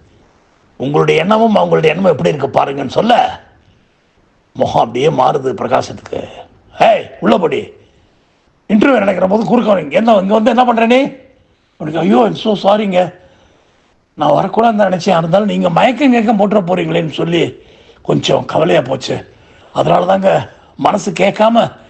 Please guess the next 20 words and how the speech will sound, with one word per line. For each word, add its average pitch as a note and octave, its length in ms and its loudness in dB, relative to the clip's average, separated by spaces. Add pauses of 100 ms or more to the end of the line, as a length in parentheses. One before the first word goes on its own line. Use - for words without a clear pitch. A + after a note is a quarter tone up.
(320)
உங்களுக்கு D#3 360 2
ஆரஞ்சு E3+ 440 2
ஜூஸ் C3+ 120 -6
கொண்டு C#3+ 180 -2
வந்தேன். A2 220 -6
பெரிய F3+ 240 0
ஆரஞ்சு F#3 440 0
ஜூஸ் - 80 -8
கொண்டு B2 200 -8
வந்துட்டேன். B2 100 0
ஆரஞ்சு C#3+ 300 -2
நீயே B3+ 220 4
குடி A#3+ 240 0
எல்லாத்தையும், F#3 260 -2
போ" C4 220 2 (1400)
அப்படின்னு C#3+ 500 -4
சொல்ல, G#3 640 0 (720)
நிருபர் F#3 480 2
மிரண்டு G#3 360 0
போய், A3 480 0